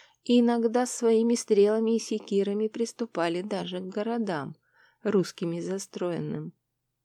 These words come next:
Русские самопалы гремели тогда против них, и постепенно дикари усмирялись, становились мирнее и кротче. С тайною досадою, но тише и тише давали Исаак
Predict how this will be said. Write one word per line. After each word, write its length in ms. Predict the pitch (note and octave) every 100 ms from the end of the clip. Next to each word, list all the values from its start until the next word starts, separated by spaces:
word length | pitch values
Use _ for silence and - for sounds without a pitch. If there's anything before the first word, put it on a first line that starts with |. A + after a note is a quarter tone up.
| -
Русские 480 | G#3 A#3+ - A3+ A3
самопалы 680 | A3+ A3 A3 A3 F3 D#3 D#3
гремели 540 | F3 E3+ D3+ D#3+ D#3
тогда 380 | D3+ E3 E3 E3
против 500 | - E3+ - E3+ -
них, 320 | E3+ - - _ _ _ _ _
и 100 | -
постепенно 720 | - C#4 - G#3+ A3+ A#3 A3+
дикари 460 | G#3 G#3 G3+ G3 G#3
усмирялись, 920 | A3 - A#3+ A3+ F#3 E3 E3+ - - _ -
становились 760 | - F3+ F3+ F3+ E3 D#3+ -
мирнее 560 | E3 G#3 B3 A#3 G3+ F3
и 20 |
кротче. 640 | - E3+ G#3 - G#3+ G#3 _ _ _ _ _ -
С 120 | -
тайною 460 | G3 G3+ G3 F#3+ F#3+
досадою, 720 | F#3+ F#3 B3 D#4 D4+ G3+ G3
но 280 | F#3+ F3+ F3+
тише 420 | - A#3+ - D#3
и 220 | - D#3+
тише 420 | - F#3 A#3+ -
давали 640 | F3+ E3 D#3+ D#3 D3 D3+ D3+
Исаак 580 | - - G#3+ C4 -